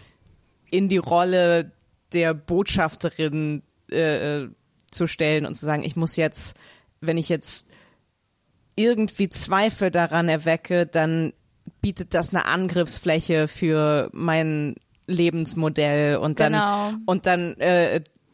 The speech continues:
Speaker 1: tue ich einen schlechten Dienst für alle anderen in dem Beziehungsmodell, weil ich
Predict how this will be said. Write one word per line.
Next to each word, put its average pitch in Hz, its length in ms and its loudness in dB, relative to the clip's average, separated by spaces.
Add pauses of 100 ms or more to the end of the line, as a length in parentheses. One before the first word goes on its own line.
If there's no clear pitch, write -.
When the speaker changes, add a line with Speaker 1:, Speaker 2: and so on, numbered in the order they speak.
(580)
Speaker 1:
tue 220 160 2
ich 190 60 -2
einen 196 80 0
schlechten 190 400 -2
Dienst 208 280 0
für - 140 0
alle 180 220 0
anderen 233 340 2
in 185 120 0
dem 185 160 2
Beziehungsmodell, 175 1080 0
weil 185 640 2 (500)
ich - 360 -4